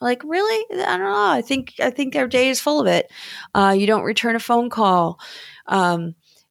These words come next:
you're gonna hear about it. Um, you, if you're running late, um,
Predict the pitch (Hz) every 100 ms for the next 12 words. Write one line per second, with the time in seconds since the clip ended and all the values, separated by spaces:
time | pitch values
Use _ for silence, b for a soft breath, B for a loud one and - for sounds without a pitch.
0 | - 190 190 185 214 208 220 233 226 185
1 | 180 185 170 - _ 185 180 175 175 175
2 | 170 175 B B B _ 180 196 196 -
3 | - 190 - 196 208 208 208 202 226 185
4 | - _ 185 175 170 170 165 165